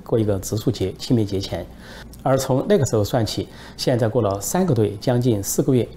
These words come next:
身为国家副主席，也被称为第八常委，也就是排名党和国家领导人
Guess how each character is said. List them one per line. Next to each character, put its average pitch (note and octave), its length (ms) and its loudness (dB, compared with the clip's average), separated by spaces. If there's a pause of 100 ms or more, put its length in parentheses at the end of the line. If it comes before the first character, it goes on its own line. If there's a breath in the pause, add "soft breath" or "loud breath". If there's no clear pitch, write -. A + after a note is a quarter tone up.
(260 loud breath)
身 F#3+ 220 2
为 B2 160 4
国 G#2+ 180 2
家 C3+ 160 2
副 G#3+ 180 0
主 A#2 140 -2
席， A2+ 300 0 (200)
也 G#2+ 100 0
被 A#2 180 2
称 B2+ 220 0
为 G#2+ 80 2
第 D3 180 4
八 E3 240 0
常 A2 240 0
委， G2 100 0 (280 loud breath)
也 B2 120 4
就 B2+ 80 2
是 B2 120 2
排 A#2 200 0
名 A#2 220 4
党 F2+ 160 0
和 A2 140 0
国 A#2 120 2
家 A#2+ 120 2
领 A#2 120 2
导 A2 120 0
人 G2 160 -4